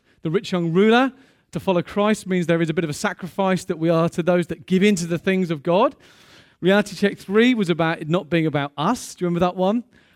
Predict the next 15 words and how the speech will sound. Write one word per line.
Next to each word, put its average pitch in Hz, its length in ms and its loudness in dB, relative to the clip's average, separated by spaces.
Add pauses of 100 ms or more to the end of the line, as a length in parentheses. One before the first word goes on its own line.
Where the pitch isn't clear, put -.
(120)
And 160 140 0
about 151 260 0
pride 202 600 2 (540)
and, 151 300 -2
uh, 151 180 2
uh, 160 120 -6 (100)
the, 156 240 0
the 156 160 -4
cost - 480 -8
of 147 100 -6
laying 185 400 0
down 175 240 -2
our 151 120 -2
own 160 160 -2
agenda. 180 500 0